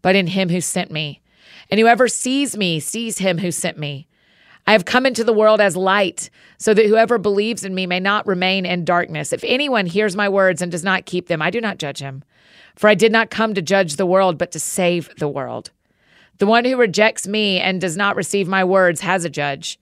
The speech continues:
The word that I have spoken will judge him on the last day. For I have not spoken on my own authority, but the Father who sent me has himself given me a commandment, what to say and what to speak.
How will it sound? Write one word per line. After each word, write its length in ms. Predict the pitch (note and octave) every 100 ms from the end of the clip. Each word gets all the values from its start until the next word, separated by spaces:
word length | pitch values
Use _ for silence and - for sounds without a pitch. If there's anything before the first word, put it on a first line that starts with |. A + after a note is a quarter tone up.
| _ _ _ _ -
The 80 | F#3+
word 260 | G#3+ A3+
that 160 | G#3+ G3+
I 140 | F#3+
have 120 | G3
spoken 500 | E3+ - G#3 G3 E3+
will 200 | E3 F3
judge 320 | F3 F3+ E3+ -
him 160 | E3
on 100 | D#3+
the 80 | D#3
last 320 | D#3 D3 -
day. 360 | - C3+ C3 - _ _ _ _ _ _
For 200 | - G#3
I 60 |
have 100 | A3+
not 180 | A3 A#3+
spoken 400 | - A#3+ A#3 A3+
on 60 | G3+
my 160 | G3+
own 240 | - G#3 A3
authority, 500 | G3+ - F#3 E3+ D#3+
but 160 | C3+
the 80 | -
Father 680 | - - F#3+ G3 F3 D#3 D3 - - -
who 160 | -
sent 340 | - - A3 -
me 280 | E3 D3+
has 300 | D3 F3 F3+
himself 720 | - F#3+ D#3+ - A3+ F#3+ -
given 300 | - G#3 G3
me 120 | F3+ F3
a 60 |
commandment, 800 | E3 E3+ E3 D#3 D3+ D3 C#3 _ _ _ _ _ _
what 200 | - G3
to 100 | G3
say 440 | E3 - G3 E3 D3+
and 160 | - F3
what 140 | E3+ -
to 80 |
speak. 500 | D3 - C3+ - -